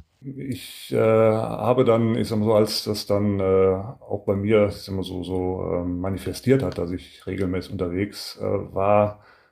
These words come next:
dann bei mir im, im Kopf so eine Art Landkarte, äh, gehabt und dann, äh, die Ziele versucht zu erreichen, wo ich eben noch nicht war.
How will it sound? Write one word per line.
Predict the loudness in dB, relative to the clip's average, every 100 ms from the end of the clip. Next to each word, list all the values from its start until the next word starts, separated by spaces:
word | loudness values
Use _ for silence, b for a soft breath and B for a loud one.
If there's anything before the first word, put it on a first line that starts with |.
| -10
dann | -4 -2 -4
bei | -2 -2
mir | 2 2 2 0 -4
im, | -4 -6 -6
im | -6 -6 -10 _ _ _ _ _ _ _ _
Kopf | 0 0 0
so | 2
eine | 4
Art | 4 2
Landkarte, | 2 0 2 2 2 6 6 6 2 2 6 6 4 -2
äh, |
gehabt | -4 0 0 -2 -14 -6
und | -4 0
dann, | 2 2 2 2
äh, | 2 2 4 2
die | 0 -8 -10
Ziele | -4 2 4 2
versucht | 0 -6 -6 -4
zu | -2
erreichen, | 2 2 2
wo | 2
ich | 2
eben | 2
noch | 2
nicht | 2 0 -2
war. | 2 2 0 -6